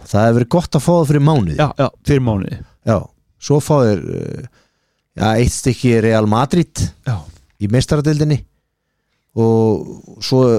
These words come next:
Speaker 1: tveir
Speaker 2: En, en,
Speaker 1: aðrir
Speaker 2: en,
Speaker 1: erfiðir leikir líka.
Speaker 2: en er þetta ekki svona kannski bara fullkomin lið til að mæta fyrir þá? Því að það virðist vera eitthvað andleysi,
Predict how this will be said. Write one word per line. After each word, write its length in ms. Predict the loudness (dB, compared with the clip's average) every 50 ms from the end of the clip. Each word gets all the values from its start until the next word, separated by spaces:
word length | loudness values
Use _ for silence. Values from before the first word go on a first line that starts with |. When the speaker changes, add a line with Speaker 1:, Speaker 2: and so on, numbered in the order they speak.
| 0 -2
Speaker 1:
tveir 300 | -2 -2 0 0 2 2
Speaker 2:
En, 20 |
en, 60 | 2
Speaker 1:
aðrir 320 | 0 0 0 0 0 2 2
Speaker 2:
en, 60 | 2
Speaker 1:
erfiðir 300 | 2 0 0 0 2 0 0
leikir 200 | 0 0 0 0
líka. 120 | 0 0
Speaker 2:
en 80 | 2 2
er 140 | 2 2 2
þetta 200 | 0 0 -2 -2 0
ekki 140 | 0 0 0 0
svona 260 | 0 0 2 2 2 2
kannski 240 | 0 -2 -2 -2
bara 160 | -4 -4 -4 -2
fullkomin 520 | -2 -2 -2 -2 -2 -4 -2 0 2 2 2
lið 140 | 2 2 0
til 140 | 0 0 0
að 140 | 0 0 0
mæta 400 | 0 0 0 0 -2 _ -2 -4 -2
fyrir 280 | 0 0 0 0 0
þá? 100 | 0 -2 -2 -2 -6 -12 _ _ _ _ _ _ _ _ _ -10
Því 180 | -4 0 2 2
að 220 | 2 2 0 -2 -4 -10 _ -6
það 200 | -2 0 0 2
virðist 240 | 2 0 0 0 0
vera 60 | -2 -2
eitthvað 160 | -2 -2 -2
andleysi, 400 | -2 -2 0 0 -2 0 2 0